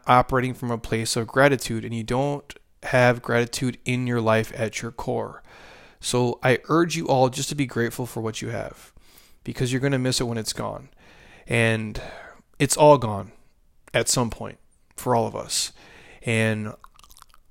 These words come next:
we usually don't know when. And even if we do know when, it, it doesn't make it any easier to swallow. So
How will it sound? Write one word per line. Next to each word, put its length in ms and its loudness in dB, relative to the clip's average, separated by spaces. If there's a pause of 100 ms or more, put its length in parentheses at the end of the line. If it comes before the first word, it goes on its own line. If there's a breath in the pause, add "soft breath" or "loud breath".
(360)
we 140 2
usually 320 4
don't 200 4
know 140 6
when. 500 0
And 140 -2
even 220 2
if 160 -2
we 100 0
do 240 -2
know 160 4
when, 460 0
it, 160 -4
it 100 -2
doesn't 320 0
make 180 0
it 60 0
any 300 0
easier 300 -4
to 100 -8
swallow. 400 2
So 440 0